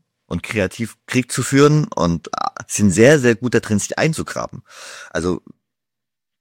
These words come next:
was ich über, an ihrer Kriegsführung sehr, sehr spannend fand, ist, dass sie so eine Technik entwickeln, dass sie, egal, die marschieren zwei Tage und dann wird wie bei so einer römischen Legion erstmal noch zwölf Stunden Lager gegraben und Verteidigungsanlagen direkt errichtet,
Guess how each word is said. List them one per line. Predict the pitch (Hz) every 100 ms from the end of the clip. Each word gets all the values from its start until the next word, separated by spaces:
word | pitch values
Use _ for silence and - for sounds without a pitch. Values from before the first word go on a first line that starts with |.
| _
was | - 113
ich | 117 -
über, | 104 90
an | 98
ihrer | 95 104
Kriegsführung | - - - 117 123
sehr, | 110 98 -
sehr | - 98
spannend | - 98 120 262
fand, | - 107 -
ist, | 101 90
dass | -
sie | 98 92 - - - -
so | 80 -
eine | 101
Technik | 120 131 127 -
entwickeln, | 101 - 87 110
dass | 87 87
sie, | 95
egal, | 85 101 139 139 101 _ _ _ _ -
die | -
marschieren | 107 98 139 147 147 - _ _ _
zwei | - 123
Tage | 127 131 135 147 - - _ _
und | 98 107 -
dann | 92 107 110 - -
wird | 107 104
wie | 107
bei | 104
so | 101
einer | 92
römischen | 92 123 139 -
Legion | 95 92 98 110 113
erstmal | 78 - 98
noch | 98
zwölf | - 98 110
Stunden | - 107 101 90
Lager | 85 82 113 110
gegraben | - - - 80 101 98
und | 80
Verteidigungsanlagen | - 98 110 78 80 80 - 76 65 73
direkt | 73 78 - -
errichtet, | 73 80 113 110